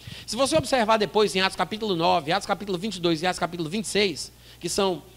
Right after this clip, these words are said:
os três textos que falam do chamado e do ministério de Paulo, você vai ver que nesses três textos a gente entende que Paulo foi chamado para pregar aos reis,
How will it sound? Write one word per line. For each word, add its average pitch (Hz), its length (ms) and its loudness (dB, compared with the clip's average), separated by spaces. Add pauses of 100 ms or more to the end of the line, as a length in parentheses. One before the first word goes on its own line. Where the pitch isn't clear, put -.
os 156 160 -6
três 254 240 4
textos - 380 0
que - 80 -10
falam 185 400 2
do 151 100 -4
chamado 180 580 2
e 160 40 -4
do 165 100 -2
ministério 165 380 -4
de 139 80 -6
Paulo, 208 320 4 (240)
você 202 240 0
vai 226 180 2
ver 208 240 2
que 226 220 -4
nesses 165 340 0
três 240 220 0
textos 196 480 -2 (280)
a 156 80 -2
gente 170 300 0
entende 185 460 0 (180)
que - 100 -4
Paulo 196 200 0
foi 202 160 -2
chamado 185 320 0
para 185 180 0
pregar 156 560 0
aos 147 220 -2
reis, 185 680 2